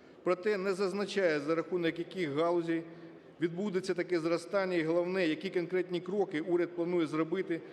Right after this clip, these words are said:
для створення сприятливого інвестиційного клімату нової економічної політики. В програмі йдеться про зменшення податків з двадцяти двох до дев'яти.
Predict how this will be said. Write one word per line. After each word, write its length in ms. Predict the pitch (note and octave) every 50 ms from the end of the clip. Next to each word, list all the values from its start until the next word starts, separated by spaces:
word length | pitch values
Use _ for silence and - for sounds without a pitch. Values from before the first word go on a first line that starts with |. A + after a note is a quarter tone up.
| - - D3+
для 100 | E3+ E3
створення 420 | E3 - F#3+ G3 F#3+ F3+ F3+ E3
сприятливого 720 | - - - E3 F3 F#3 F#3 F3+ E3+ E3 E3 E3 D3+ C#3 - - - - - -
інвестиційного 800 | D#3 E3 E3+ F3+ E3 E3+ F#3 E3+ - F#3 F3+ E3+ E3+ E3 D#3 D#3
клімату 480 | D#3 D#3 E3+ F3+ F#3 F3+ F3 F3 F3 E3+
нової 360 | E3 E3 E3 E3 F3 F3 E3
економічної 580 | - E3 D#3 D3+ D#3 D#3+ D#3 - - E3 D#3+ D3+
політики. 540 | E3 D#3 D3+ C#3 B2 B2 G#2 - - A#2+ - - - - - - - - - - - - - - - - - - - - - - - -
В 60 | - F3
програмі 240 | A3+ A#3+ A#3 A3
йдеться 360 | G#3+ F#3 G3+ A3+ G#3+ - G#3 F#3+
про 140 | G3+ G3
зменшення 500 | F3 E3+ G3 G#3 G#3 F#3+ F#3+ F#3 F#3 F#3
податків 540 | E3 G3 F#3 F3 F#3 F#3 F3+ F#3 F#3 F3+ E3
з 40 | D#3
двадцяти 440 | E3 F3 F3 F3 F3+ E3 E3 G3 F3+
двох 220 | E3 F#3 G3 F3+
до 120 | D#3+ F3+ E3+
дев'яти. 480 | E3 F3+ F3 F3+ F3 F3 D3 B2+ A2+